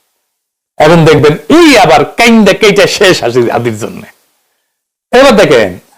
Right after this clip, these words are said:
আরেক বিএনপি কনস্টেবল রাশেদ, গলকম্বল থেরিয়াম,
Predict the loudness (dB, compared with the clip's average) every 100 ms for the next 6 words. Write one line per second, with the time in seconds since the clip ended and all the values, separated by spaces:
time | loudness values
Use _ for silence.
0 | _ -2 0 2 0 -2 -6 -16 _ _
1 | -2 0 0 0 2 2 2 2 0 -2
2 | -8 _ _ _ _ _ _ -2 2 2
3 | 2 0 2 2 2 0 2 2 0